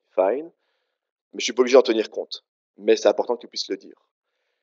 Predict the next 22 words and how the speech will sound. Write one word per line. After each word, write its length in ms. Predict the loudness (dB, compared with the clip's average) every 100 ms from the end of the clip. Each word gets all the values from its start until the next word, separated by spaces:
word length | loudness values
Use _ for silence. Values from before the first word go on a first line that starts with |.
| _
À 60 | -8
ce 120 | 0
moment-là, 100 | 0
qui 140 | 0
doit 340 | 6 8 8 4
être 120 | 0
propriétaire 420 | -6 -6 -4 0
de 80 | 0
la 80 | 0
tâche ? 280 | -2 -6 -6
Ben, 60 |
c'est 160 | -4 -2
moi 140 | -2
qui 80 | 0
dois 100 | 2
vérifier 300 | 2 -2 -6
que 40 |
lui 80 | -4
doit 120 | -2
le 80 | -2
faire. 180 | -6 -12
Ok, 160 | -12